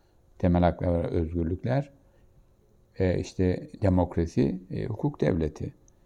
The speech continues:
Şimdi hukuk devletini hala tamir edemedik. Yani seksen ikinin bir topal ayağı da Hakimler Savcılar Yüksek Kurulu'nun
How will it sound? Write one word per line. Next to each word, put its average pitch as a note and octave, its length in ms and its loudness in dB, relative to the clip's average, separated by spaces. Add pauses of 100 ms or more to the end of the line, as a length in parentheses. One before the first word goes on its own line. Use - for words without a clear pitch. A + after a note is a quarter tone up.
(580)
Şimdi F#2 260 2
hukuk F#2+ 320 -2
devletini G#2+ 360 8
hala C#3 300 12
tamir F2+ 300 6
edemedik. D#2 580 -2 (440)
Yani F2+ 200 2
seksen F2+ 400 2
ikinin F2+ 320 2
bir G2 220 2
topal F#2+ 480 4 (420)
ayağı F2+ 500 4
da A2+ 280 0 (520)
Hakimler G2 520 4
Savcılar F2+ 440 4
Yüksek F2 320 0
Kurulu'nun F2 480 0